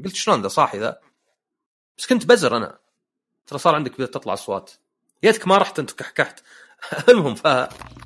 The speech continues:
بس عشان أختم الحلقة هذه، أبى أقول أنا ما همني تت-، تختلف معي ولا تتفق. بالعكس، لو بقدم مادة زينة، أحب اللي يناقشني. وقد ناقشت ناس عشر ردود وطلعت نقاش زين.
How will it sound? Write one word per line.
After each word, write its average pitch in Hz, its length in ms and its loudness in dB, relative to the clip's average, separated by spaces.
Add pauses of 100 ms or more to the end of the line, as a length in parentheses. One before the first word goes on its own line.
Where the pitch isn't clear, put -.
(340)
بس 214 300 4
عشان 175 300 0
أختم 185 540 -2 (640)
الحلقة 139 680 4
هذه، 123 280 0
أبى 151 100 -2
أقول 190 160 4
أنا 185 160 4
ما 185 240 2
همني 165 280 -4
تت-، - 280 -14
تختلف - 320 -10
معي 151 160 -4
ولا 120 100 -4
تتفق. - 420 -18
بالعكس، - 400 0 (300)
لو 143 100 4
بقدم 165 400 2
مادة 165 320 0
زينة، 170 460 0 (200)
أحب 170 260 2
اللي 143 100 2
يناقشني. 131 640 -2
وقد 165 200 -8
ناقشت 196 400 -2
ناس 180 360 0 (520)
عشر 180 360 4
ردود 151 320 2
وطلعت 139 360 0
نقاش 113 220 0
زين. 101 260 -6